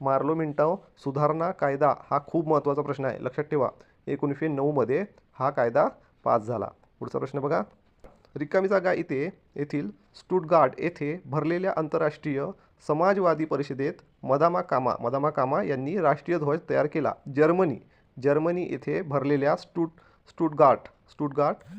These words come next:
येथे भरलेल्या आंतरराष्ट्रीय समाजवादी परिषदेत. तर कोणी केला होता? तर मदामा कामा यांनी राष्ट्रीय ध्वज जो आहे, आपला राष्ट्रीय ध्वज जो आहे,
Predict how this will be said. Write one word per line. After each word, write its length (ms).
येथे 240
भरलेल्या 420
आंतरराष्ट्रीय 680
समाजवादी 640
परिषदेत. 400
तर 60
कोणी 300
केला 200
होता? 220
तर 80
मदामा 320
कामा 400
यांनी 280
राष्ट्रीय 400
ध्वज 300
जो 160
आहे, 160
आपला 280
राष्ट्रीय 300
ध्वज 180
जो 120
आहे, 240